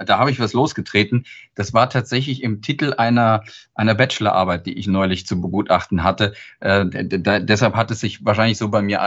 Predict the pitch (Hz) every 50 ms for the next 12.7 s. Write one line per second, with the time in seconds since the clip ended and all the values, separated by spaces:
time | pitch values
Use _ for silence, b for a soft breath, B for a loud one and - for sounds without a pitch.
0 | - - - 67 - - 107 98 - - 120 123 131 131 113 98 104 - - -
1 | 92 101 107 113 120 123 - - _ B B B B B B B _ - 104 104
2 | 104 104 - 101 107 117 110 104 107 110 120 120 113 104 87 107 - - - 120
3 | 131 - 110 110 110 113 110 92 104 104 113 117 113 113 95 98 104 104 - -
4 | - _ _ - 117 117 113 - 110 104 104 107 98 98 95 101 98 98 95 104
5 | 101 95 - - 98 92 95 92 87 - 95 92 87 87 90 90 87 90 104 98
6 | - - 101 98 85 95 87 - - 95 95 95 - - - 80 76 - - _
7 | - 110 123 131 127 - 123 120 117 113 - - 120 113 107 107 110 120 127 135
8 | 139 131 - - 107 107 117 113 123 117 104 - 113 107 107 110 104 107 107 B
9 | B B B B B _ _ 101 98 98 95 98 98 101 98 90 92 - _ _
10 | _ _ - 117 110 104 113 104 120 117 - 131 - 113 127 131 - - - 95
11 | - - - - - _ _ _ - 143 151 139 135 143 127 139 131 123 120 117
12 | - - - - - 117 - - 98 87 - - -